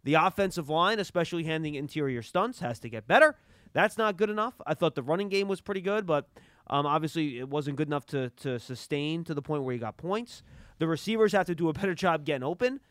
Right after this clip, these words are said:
There wasn't a whole lot of separation down the field with these Cowboys cornerbacks. And you put that all together, this offense is just not productive and consistent enough to score enough points to move the ball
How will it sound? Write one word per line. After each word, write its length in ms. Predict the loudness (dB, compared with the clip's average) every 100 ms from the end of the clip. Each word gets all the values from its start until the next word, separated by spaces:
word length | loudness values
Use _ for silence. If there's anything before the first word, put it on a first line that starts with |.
| _ -2
There 80 |
wasn't 240 | 0 2 2
a 40 |
whole 120 | 2
lot 160 | 2 2
of 60 | 2
separation 580 | 0 2 0 0 -2
down 220 | 0 0 0
the 60 |
field 300 | 0 2 2
with 120 | 0
these 160 | -6 -4
Cowboys 420 | 0 0 0 -6
cornerbacks. 600 | -4 -2 2 2 0 -4 -20 _ -20 -18 0
And 420 | 4 4 2 -2
you 80 | 0
put 180 | 0
that 140 | 2 4
all 160 | 4
together, 520 | 2 2 2 2 0 -4 -6
this 180 | 0
offense 500 | 2 2 2 0 -2
is 220 | -4 -8 -8
just 420 | -2 0 0 -2
not 420 | 0 2 2 -2 _ _ _ _ -4
productive 760 | -2 0 4 4 4 2 2 0
and 240 | -4 -4 -4
consistent 640 | -6 -6 -2 -2 0 -2
enough 280 | 0 0 -2 _ _ _ _
to 120 | -4 -4
score 360 | 0 2 4
enough 360 | 2 2 2 0
points 520 | -2 0 -2 -6 -16 _ _
to 140 | -6 -2
move 280 | -2 -2
the 80 | -2
ball 460 | 2 6 8 6